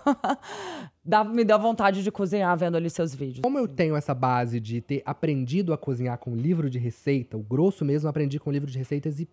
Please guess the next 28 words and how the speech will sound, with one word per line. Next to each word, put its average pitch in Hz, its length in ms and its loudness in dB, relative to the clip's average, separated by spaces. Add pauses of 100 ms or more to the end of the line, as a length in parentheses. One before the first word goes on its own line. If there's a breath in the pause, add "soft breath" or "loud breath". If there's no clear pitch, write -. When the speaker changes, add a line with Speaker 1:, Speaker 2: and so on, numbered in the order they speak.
(120)
Speaker 2:
depois 202 960 2 (440)
realmente 156 460 0
com - 60 -6
a 175 40 -2
internet, 185 540 0
com 170 120 -4
vídeos 165 180 -4
e - 20 -20
tal. 120 160 -4 (200 loud breath)
Porque - 160 -4
hoje 180 200 2
em 113 60 2
dia, 113 380 0
você - 100 -2
acessa 151 360 -2
um 131 40 -4
vídeo 117 240 -4
no 113 60 -2
YouTube 113 440 -2
de 107 120 -6
cinco, 147 560 -2
ou 117 40 -4
então 123 200 -6
talvez 120 240 -4
até 135 180 -4
de 139 100 -4
uma 123 160 -2
hora, 135 320 0